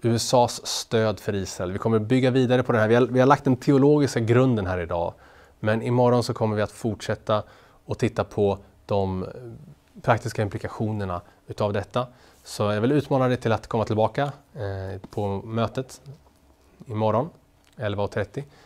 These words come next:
Har du frågor eller, eh, vill du studera Bibeln noggrannare, skriv till oss på någon av de här, eh, kontakterna. Och, ehm,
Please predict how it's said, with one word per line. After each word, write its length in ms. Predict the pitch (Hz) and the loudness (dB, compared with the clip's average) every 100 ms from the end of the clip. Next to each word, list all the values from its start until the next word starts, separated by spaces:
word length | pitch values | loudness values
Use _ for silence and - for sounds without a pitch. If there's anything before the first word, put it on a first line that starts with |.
| - - - | -20 -20 -18
Har 200 | - 139 | 4 8
du 80 | 170 | 8
frågor 580 | 165 180 175 143 156 98 - _ _ - | 8 8 10 8 6 4 -8 _ _ -4
eller, 760 | 117 117 120 117 117 113 113 | 2 4 4 4 4 4 4
eh, 40 | 110 | 2
vill 280 | 110 123 | 2 4
du 280 | 123 120 113 | 6 2 0
studera 600 | - - - 120 131 131 | -8 -8 -2 2 4 4
Bibeln 320 | 123 131 120 117 | 4 2 2 0
noggrannare, 600 | 117 104 110 110 87 - | 0 0 0 0 -4 -6
skriv 380 | - 135 170 | -4 4 4
till 180 | 127 95 | 4 -6
oss 240 | 87 - - - | -10 -14 -18 -10
på 120 | 107 | -4
någon 200 | 107 101 | -4 -4
av 200 | 95 101 | -4 -4
de 80 | 95 | -2
här, 220 | 95 90 - _ _ _ | -4 -6 -16 _ _ _
eh, 160 | 101 | -10
kontakterna. 580 | 90 - 104 - 113 120 - _ - _ _ - | -8 -4 -4 -4 -4 -4 -6 _ -20 _ _ -2
Och, 420 | 113 107 - - | 0 0 -6 -2
ehm, 480 | 110 104 101 98 | 0 0 -2 -6